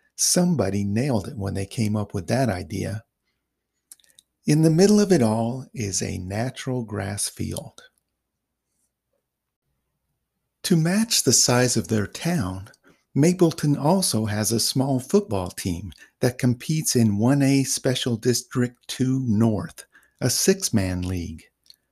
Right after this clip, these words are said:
They came into this game with a one and three record, and this would be a non-league contest for them.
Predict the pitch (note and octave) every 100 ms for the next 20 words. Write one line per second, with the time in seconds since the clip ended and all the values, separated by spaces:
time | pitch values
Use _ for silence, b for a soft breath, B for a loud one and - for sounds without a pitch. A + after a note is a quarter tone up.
0 | _ _ _ _ - C#3+ C#3 D#3+ E3 D#3
1 | C#3+ A#2 D3 G#3+ - G#2 G#2 A#2 G#2+ G#2+
2 | G#2 A#2+ A2+ G#2 - A#2 A2 G2+ B2+ -
3 | F2 - B B B B B D3+ D3 G#3
4 | - E3 B2 C3 C3 G#2+ A2 B2+ C3 A#2
5 | A#2+ C3+ - - F#2 E2+ - F2 - -
6 | E2 F2 E2